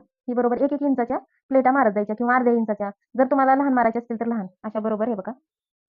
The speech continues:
अशा एक एक प्ले-, प्लेट धरायची आणि बरोबर अशा प्लेटा, बरोबर आपली जेवढी कंबर आहे ना, तेवढ्यापर्यंत मोजून प्लेटा मारायच्या. आता तुमची सतरा असेल, अठरा असेल किंवा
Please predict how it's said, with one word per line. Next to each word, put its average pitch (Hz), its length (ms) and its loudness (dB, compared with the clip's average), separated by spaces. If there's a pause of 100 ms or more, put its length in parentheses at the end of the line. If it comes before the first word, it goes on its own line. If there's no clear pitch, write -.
(400)
अशा 214 160 -6 (120)
एक 233 100 -4
एक 233 120 -6
प्ले-, 233 200 2
प्लेट 240 260 0
धरायची 262 340 2 (340)
आणि 208 160 -4
बरोबर 220 300 2
अशा 226 220 -2 (280)
प्लेटा, 220 260 -2 (240)
बरोबर 262 220 4
आपली 277 200 2
जेवढी 277 180 2
कंबर 285 220 4
आहे 262 80 4
ना, 220 120 0 (340)
तेवढ्यापर्यंत 254 500 2 (260)
मोजून 269 340 2 (400)
प्लेटा 254 180 2
मारायच्या. 196 320 0
आता 202 80 -2
तुमची 233 160 -2
सतरा 254 240 2
असेल, 240 220 0
अठरा 226 220 0
असेल 214 200 -2
किंवा 208 240 -4